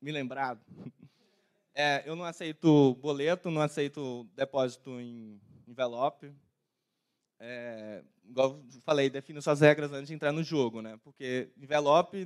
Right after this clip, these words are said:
demora dois dias, um dia, sei lá, depende da boa vontade do funcionário, do banco. E o cara fica lá te pentelhando. "Cadê? Caiu, caiu?" "Não, não caiu ainda não, velho. Daqui a pouco você chega." É,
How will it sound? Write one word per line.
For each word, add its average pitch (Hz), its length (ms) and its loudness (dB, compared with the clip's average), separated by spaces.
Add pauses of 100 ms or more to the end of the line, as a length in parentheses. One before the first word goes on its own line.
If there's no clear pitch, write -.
(160)
demora 143 320 4
dois 139 380 -8
dias, 131 400 -8
um 127 140 -18
dia, 127 280 -8
sei - 360 -18
lá, 113 180 -8
depende 113 360 -12
da 120 60 -12
boa 120 140 -10
vontade 117 380 -10
do 117 120 -20
funcionário, 123 600 -4
do 117 80 -16
banco. 127 340 -16 (1200)
E 147 60 -8
o 147 40 -8
cara 156 200 -2
fica 180 240 0
lá 147 200 4
te 123 300 -12 (100)
pentelhando. 127 600 -2
"Cadê? 170 260 -6
Caiu, 180 300 4
caiu?" 160 320 -2
"Não, 127 320 -16
não - 160 -20
caiu 220 200 -10
ainda 240 120 -6
não, 190 160 0
velho. 107 160 -14
Daqui 113 180 -20
a 175 40 -18
pouco 180 280 -14
você 196 300 -12 (720)
chega." 127 500 4 (3000)
É, 110 280 -14